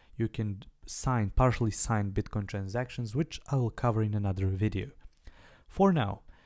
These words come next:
if you earlier used your Ledger wallet to receive money to it, you need to do a wallet rescan so that the balance shown in your B T C Pay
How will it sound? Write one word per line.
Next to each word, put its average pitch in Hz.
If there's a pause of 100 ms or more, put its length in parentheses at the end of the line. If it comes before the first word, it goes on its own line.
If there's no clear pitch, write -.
(600)
if 196
you 196 (120)
earlier 120
used 107
your 110
Ledger 101
wallet 95
to 101
receive 101
money 101
to -
it, - (540)
you 135
need 165
to 107
do 110 (100)
a 104
wallet 110
rescan 104
so 117
that 101 (120)
the 107
balance 127
shown 104
in 98
your 104
B 104
T -
C 107
Pay 107